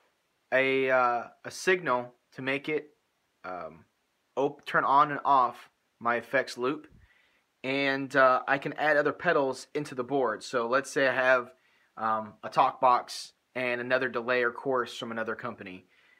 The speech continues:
Um, I can have all those on, on the side, put 'em in the effects loop, and let's say I can make this one, if this was a Firehawks,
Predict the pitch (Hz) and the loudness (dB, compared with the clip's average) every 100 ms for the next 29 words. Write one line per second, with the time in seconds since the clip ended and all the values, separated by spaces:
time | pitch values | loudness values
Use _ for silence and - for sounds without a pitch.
0 | _ - 127 120 117 110 _ _ _ _ | _ 0 2 2 -2 -8 _ _ _ _
1 | _ - 131 143 139 - 139 170 185 160 | _ 0 0 2 0 2 4 4 4 2
2 | 143 170 165 139 - 180 117 117 - _ | 2 2 2 -4 0 2 2 -2 -10 _
3 | _ _ _ _ _ 170 175 175 160 170 | _ _ _ _ _ -2 0 0 0 0
4 | 156 131 120 120 - _ _ - 135 143 | 0 -2 -2 -4 -12 _ _ -6 0 0
5 | - 165 143 135 135 131 131 135 131 131 | 2 4 4 4 2 0 -2 -4 -4 -4
6 | - 139 - 127 123 117 - 127 135 120 | -2 -4 -2 -2 -2 -4 -10 -8 -6 -8
7 | 113 110 104 104 107 101 - | -8 -6 -2 0 -2 -6 -12